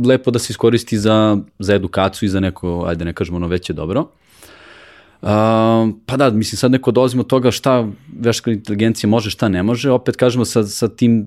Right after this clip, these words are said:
nekim komputacionim, e, probojem dve hiljade dvanaeste i korišćenjem G P U-a za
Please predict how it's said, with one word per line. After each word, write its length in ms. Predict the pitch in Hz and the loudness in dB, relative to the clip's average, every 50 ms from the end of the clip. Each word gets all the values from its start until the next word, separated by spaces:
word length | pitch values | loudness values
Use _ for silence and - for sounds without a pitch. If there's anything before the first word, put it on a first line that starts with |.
| - | -6
nekim 320 | - 107 113 110 - - 98 | -4 -2 -2 -2 -2 -6 -6
komputacionim, 800 | - - 135 131 135 113 101 - 104 - - 107 101 101 98 95 | 0 0 0 0 0 -4 -2 -2 -2 -2 0 0 0 0 0 -2
e, 260 | 92 92 _ - 101 98 95 92 92 92 90 87 - _ | -4 -8 _ -8 -6 -4 -4 -2 -4 -4 -6 -8 -10 _
probojem 760 | - 104 110 110 113 117 110 107 104 101 98 92 90 85 80 - | -2 0 2 4 4 4 4 4 4 2 2 0 -4 -6 -8 -10
dve 220 | - 90 95 101 | -10 0 0 0
hiljade 280 | 101 - 104 104 98 90 | 0 2 0 0 0 2
dvanaeste 380 | 98 101 107 110 101 - - | 2 0 0 0 -2 -4 -6
i 40 | 92 | -6
korišćenjem 640 | - 107 101 104 - - - 104 95 92 92 92 90 | -6 -2 -4 -2 -4 -2 -2 -2 -2 -2 -4 -6 -6
G 160 | 85 101 101 | -4 -6 -6
P 180 | - - 101 98 | -6 -2 -2 0
U-a 280 | 101 104 104 101 95 | 2 2 2 2 2
za 380 | 85 78 92 90 90 90 90 82 | 0 -2 -2 0 0 0 -2 -4